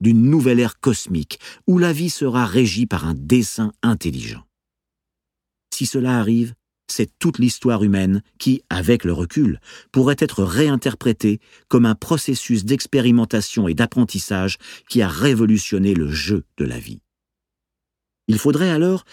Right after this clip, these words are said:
aborder ce processus dans une perspective cosmique de milliards d'années, non pas dans une perspective humaine de quelques millénaires. Les biologistes du monde entier sont engagés dans une bataille avec le mouvement du dessein intelligent, lequel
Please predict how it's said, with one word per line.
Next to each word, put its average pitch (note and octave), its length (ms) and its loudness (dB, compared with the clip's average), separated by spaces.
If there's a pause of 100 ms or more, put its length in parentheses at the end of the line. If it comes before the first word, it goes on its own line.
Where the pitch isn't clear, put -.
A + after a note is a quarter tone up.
(240)
aborder B2+ 420 2
ce - 120 -4
processus C#3+ 680 -6
dans A2 100 2
une G#2+ 200 2
perspective - 680 -4
cosmique C#3 500 -2
de G#2 80 2
milliards G#2+ 560 4
d'années, C2 340 -10 (280)
non F3+ 240 4
pas F3+ 220 -4
dans B2+ 120 2
une G#2 200 0
perspective G2+ 560 -2
humaine F#2+ 320 2
de E2+ 80 0
quelques D#2 380 -4
millénaires. A#1+ 640 -10 (1160)
Les D3 160 4
biologistes E3+ 640 2
du G2+ 140 2
monde A#2+ 200 4
entier B2+ 380 0
sont C#3+ 240 -4
engagés D#3+ 340 2
dans E3 140 0
une C#3 180 0
bataille D#3 420 0
avec A2 220 0
le A2+ 100 6
mouvement C3+ 380 2
du A2 140 2
dessein G#2+ 500 0
intelligent, C2 640 -8 (380)
lequel E3+ 500 0